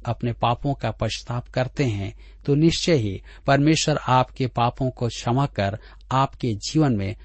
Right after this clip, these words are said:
शांति प्रदान करेंगे। मेरे प्रियो, आपके लिए कोई है जो इंतजार कर रहा है।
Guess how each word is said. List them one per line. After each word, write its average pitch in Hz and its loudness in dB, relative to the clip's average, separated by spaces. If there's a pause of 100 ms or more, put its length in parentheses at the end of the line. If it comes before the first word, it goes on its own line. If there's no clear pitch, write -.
शांति 113 -2
प्रदान 104 -2
करेंगे। 101 -8 (680)
मेरे 107 0
प्रियो, 117 -2 (320)
आपके 143 2
लिए 135 2
कोई 160 6
है 107 2 (220)
जो 110 -2
इंतजार 107 -2
कर 101 -6
रहा 95 -6
है। - -12